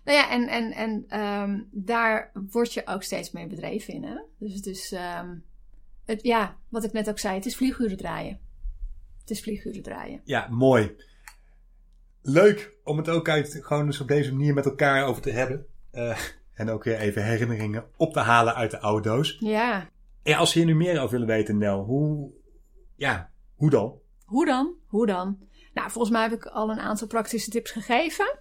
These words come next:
Speaker 1: En, eh, meer tips geef ik ook in de Maakse Marketing Training. Die, ehm, training is onderdeel van het masterprogramma. En mocht je al een gastenbedrijf, eh, hebben, ehm,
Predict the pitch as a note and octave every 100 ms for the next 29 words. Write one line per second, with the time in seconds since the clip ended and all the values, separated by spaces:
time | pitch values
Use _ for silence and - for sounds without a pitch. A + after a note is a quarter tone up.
0 | - - - - - G3+ G#3 G#3 G3+ A3
1 | B3 B3 - A3 - - A3 G#3+ G#3+ G3+
2 | G#3 - G#3 G3 G3 G3 A3 A#3 D#4+ -
3 | C#4+ C4+ C4+ B3+ B3+ A#3+ A#3+ - - -
4 | _ A3+ A3 G#3 G3 G3 G3 G3+ - G#3
5 | A#3+ A3 A3 A3+ G3+ A#3+ C4 A#3 G3 F#3+
6 | G#3 G#3+ B3+ - A#3 A#3 - A#3 A3 G3+
7 | - - - - _ - G3+ G3+ G3+ A3+
8 | - A3+ G3 G#3 - G#3+ G3+ G3 F#3+ G3
9 | G3+ G3 G3 F#3 A#3+ B3+ A3+ A3 G#3+ -
10 | - - - G3+ G3+ G3+ G3+ G3+